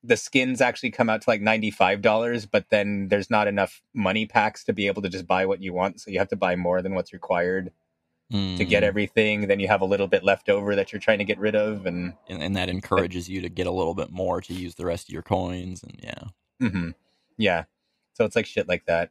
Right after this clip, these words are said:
Speaker 1: And it's made even worse. Speaking of Fortnite, it's made even worse now 'cause, um,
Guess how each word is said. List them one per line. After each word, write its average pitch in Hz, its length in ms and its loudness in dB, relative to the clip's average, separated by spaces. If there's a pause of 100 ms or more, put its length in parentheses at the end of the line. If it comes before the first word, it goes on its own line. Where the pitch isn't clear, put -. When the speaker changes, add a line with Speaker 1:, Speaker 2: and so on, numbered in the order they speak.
(160)
Speaker 1:
And 139 140 2
it's 143 180 -2
made 156 220 4
even 139 220 0
worse. 123 220 0
Speaking 123 360 -2
of 110 140 0
Fortnite, 104 340 2
it's 98 160 -6
made 113 180 0
even 101 200 -2
worse 98 260 -2
now 92 220 0
'cause, 92 200 -2
um, 90 280 -4